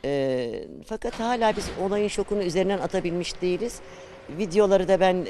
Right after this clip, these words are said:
yani gördükçe de, e, çok üzülüyorum. Kendisi karıncayı bile incitmeyen, İstiklal Savaşı gazisi, do-, yüz yaşına yaklaşmış, çok naif, hiç karıncayı bile incitmeyen, e,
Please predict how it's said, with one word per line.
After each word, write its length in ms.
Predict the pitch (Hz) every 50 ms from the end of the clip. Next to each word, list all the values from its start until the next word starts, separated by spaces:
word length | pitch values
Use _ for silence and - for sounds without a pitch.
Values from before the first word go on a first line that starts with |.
| 101
yani 580 | 147 180 180 185 180 180 175 165 135 127 147 156 143
gördükçe 560 | 190 202 196 190 - 196 - - - 202 180
de, 360 | 196 233 226 190 135 143 160
e, 40 | 165
çok 240 | - - 233 - -
üzülüyorum. 540 | - - 190 208 208 208 190 156 131 113 - - - - - - - - - - - - - - - - - - -
Kendisi 340 | 220 226 240 240 233 -
karıncayı 480 | 226 - 226 226 233 226 214 226 220 208
bile 140 | 190 202 190
incitmeyen, 600 | 170 180 170 - - - - 165 160 156 156 160
İstiklal 540 | - 170 - - 180 175 - 180 190 196 185
Savaşı 400 | - 196 175 185 170 - - 170
gazisi, 580 | 180 165 160 165 160 143 147 143 - - 151
do-, 480 | 160 143 151 - 165 170 175 - 151 170
yüz 160 | 202 190 165
yaşına 280 | 185 165 - 170 170 170
yaklaşmış, 680 | 170 165 165 - - 160 160 160 - - 165 175 175 - - - - - - - - - - -
çok 300 | - 240 240 - 175 190
naif, 300 | 202 202 196 202 202 - - -
hiç 120 | - - - - -
karıncayı 440 | 196 208 214 220 214 - 208 208 196
bile 140 | 190 196 190
incitmeyen, 720 | 175 185 190 180 196 185 - - 190 190 185 180 175 175 175 175 175 - - - - - - - - - - - -
e, 600 | 180 190 190 190 185 185 185 185 180 185 180 175